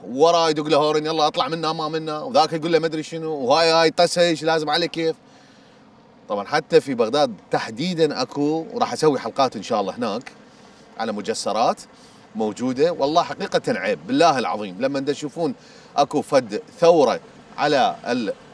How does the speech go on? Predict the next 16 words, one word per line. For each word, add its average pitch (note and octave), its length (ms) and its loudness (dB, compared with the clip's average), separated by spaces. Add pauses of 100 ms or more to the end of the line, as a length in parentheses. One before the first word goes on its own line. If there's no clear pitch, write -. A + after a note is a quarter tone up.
آه، F#2+ 680 -2
الوضع C3 460 2 (220)
المزري A2+ 680 -2
الموجود G#2+ 500 -4
في B2 180 -6
بغداد A2 400 0
والمحافظات C3 640 0
العراقيه، D3 640 -4 (360)
واكو B3+ 200 0
محاولات D3 680 4
لاعاده، C3 760 0 (1600)
آه، G2 280 -6
اعمار C3+ 480 0 (840)
بغداد A3+ 460 2
والمحافظات C#3 560 -2
الاخرى D#3 440 0